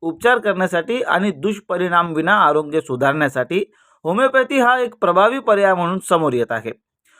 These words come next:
होमिओपॅथीचा जन्म जर्मनीमध्ये झाला असला तरी याची प्रणाली भारतभर प्रसिद्ध झाली आहे.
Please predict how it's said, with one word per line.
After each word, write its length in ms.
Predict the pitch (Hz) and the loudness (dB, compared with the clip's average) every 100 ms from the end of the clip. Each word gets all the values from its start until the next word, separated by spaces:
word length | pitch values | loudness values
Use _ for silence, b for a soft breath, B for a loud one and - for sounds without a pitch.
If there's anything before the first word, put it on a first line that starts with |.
| b | b
होमिओपॅथीचा 680 | 170 208 269 262 247 269 294 | -4 -2 2 0 0 0 0
जन्म 460 | 247 262 262 294 285 - _ _ _ _ _ 143 | 4 2 4 2 0 -4 _ _ _ _ _ 0
जर्मनीमध्ये 640 | 190 214 262 277 269 262 | 2 4 2 2 4 4
झाला 260 | 214 208 202 | 4 4 2
असला 280 | 185 180 214 | 0 0 0
तरी 200 | 180 208 | 2 2
याची 260 | 226 190 196 | 2 2 0
प्रणाली 420 | 190 151 160 208 | -2 0 0 0
भारतभर 460 | 151 123 151 175 196 | 2 2 2 2 -2
प्रसिद्ध 460 | - 143 160 151 | -2 -8 -8 -4
झाली 260 | 143 139 147 | 0 2 4
आहे. 200 | 139 143 | 2 0